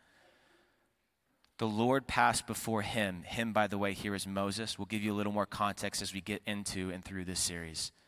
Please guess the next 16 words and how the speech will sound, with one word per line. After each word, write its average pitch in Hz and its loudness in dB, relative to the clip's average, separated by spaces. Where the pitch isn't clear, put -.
"The 117 4
Lord 135 8
passed - 6
before 123 2
him, 123 2
Moses, 113 4
and 107 -4
proclaimed, 104 -2
'The 104 0
Lord, 113 4
the 117 0
Lord, 104 2
a 98 0
merciful 127 2
and 113 -2
gracious, 113 4